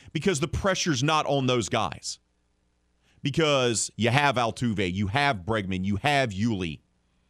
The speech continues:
you have Verlander, you have these other guys. They can absorb the pressure. They know how to deal with it. So it, it creates a safe environment, if you will, a, an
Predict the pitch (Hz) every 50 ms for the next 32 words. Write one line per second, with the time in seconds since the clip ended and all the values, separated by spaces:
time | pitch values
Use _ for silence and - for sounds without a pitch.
0 | _ _ _ _ _ _ _ _ _ _ _ _ _ _ _ _ _ _ _ _
1 | _ _ _ _ - 117 113 113 127 139 139 143 113 87 120 131 127 123 117 117
2 | 117 110 107 98 101 104 104 117 131 135 135 113 120 113 92 123 120 107 107 92
3 | 107 104 92 80 69 - - - - _ _ _ _ _ _ _ _ _ _ _
4 | _ _ _ - 92 82 80 87 117 135 160 180 165 147 143 143 160 180 180 -
5 | _ _ _ _ _ _ _ _ _ _ _ _ _ _ _ _ _ _ _ -
6 | 143 135 131 107 101 92 90 92 135 147 151 151 143 139 135 131 120 - - 104
7 | 113 - - - - 104 82 - - - 85 95 127 147 - _ _ _ _ _
8 | - 117 131 135 139 127 131 131 110 107 90 82 120 156 160 127 107 - - 107
9 | 120 - - - - _ - - - 170 165 160 - 78 80 131 - 160 151 131
10 | 123 - - - - 170 185 214 220 - - - - 131 120 107 - - - 185
11 | 185 185 - - - 143 131 120 98 87 120 135 147 156 151 135 120 117 113 120
12 | 113 - - 117 110 104 117 120 123 123 - - - - - 156 156 165